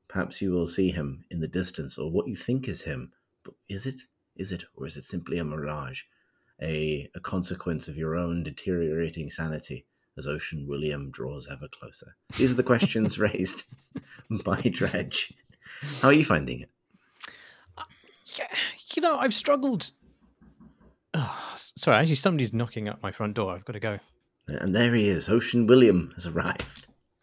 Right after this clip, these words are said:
Speaker 1: Claimed another victim. And it falls to me to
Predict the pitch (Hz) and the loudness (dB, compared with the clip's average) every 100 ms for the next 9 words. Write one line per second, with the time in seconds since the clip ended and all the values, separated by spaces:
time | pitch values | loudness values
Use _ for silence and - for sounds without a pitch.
0 | - - - - - _ _ - 92 95 | -20 -20 -20 -20 -20 _ _ -6 0 2
1 | 95 104 104 101 107 - - - - - | 4 4 4 4 0 -2 -10 -12 -20 -20
2 | _ _ _ _ - 87 - 120 127 - | _ _ _ _ -6 -2 4 4 4 2
3 | 110 98 98 101 _ _ _ _ _ _ | 4 4 2 -2 _ _ _ _ _ _
4 | - 92 78 76 | -6 -4 -2 -4